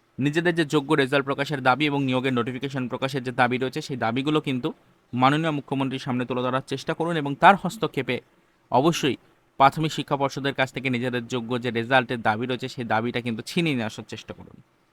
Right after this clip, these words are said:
এটুকুই কিন্তু আপনাদের বলার ছিল। অযথা বাড়ি বসে থেকে শুধু খোঁজখবর রাখলেই হবে না, এবার কিছু পদক্ষেপ নেওয়ার সময় এসছে, সেরকমটাই কিন্তু সিদ্ধান্ত গ্রহণ করছেন, আহ, বেশ কিছু চাকরি প্রার্থী,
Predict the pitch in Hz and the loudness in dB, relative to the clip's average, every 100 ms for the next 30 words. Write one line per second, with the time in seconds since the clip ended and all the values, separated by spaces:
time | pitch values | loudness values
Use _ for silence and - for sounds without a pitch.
0 | _ _ 151 160 175 151 139 135 123 117 | _ _ 0 2 2 2 0 2 0 0
1 | 120 127 - 165 - _ _ _ _ _ | 0 0 0 0 0 _ _ _ _ _
2 | - 147 170 165 156 147 151 160 151 151 | 2 4 6 8 8 6 2 0 0 -2
3 | 147 147 135 - 143 139 135 151 147 135 | -4 -4 -6 -2 2 4 4 2 2 2
4 | 147 165 147 135 127 135 139 135 - 139 | 2 2 2 -2 -8 -4 -4 -2 -4 -2
5 | 135 127 - 131 139 160 - 180 - _ | 0 0 0 0 2 2 0 -2 -4 _
6 | _ - 123 131 139 139 139 127 117 - | _ -6 -4 0 0 0 0 -2 -2 -4
7 | _ _ - 135 127 127 120 - _ _ | _ _ -4 2 2 2 0 -4 _ _
8 | - 123 139 127 123 135 - 160 190 - | -4 0 2 0 0 -2 0 -4 -4 -12
9 | _ _ 135 127 120 123 151 - 143 143 | _ _ 4 6 6 4 2 0 -8 -6
10 | 139 131 143 139 - | -4 -4 -2 -4 -4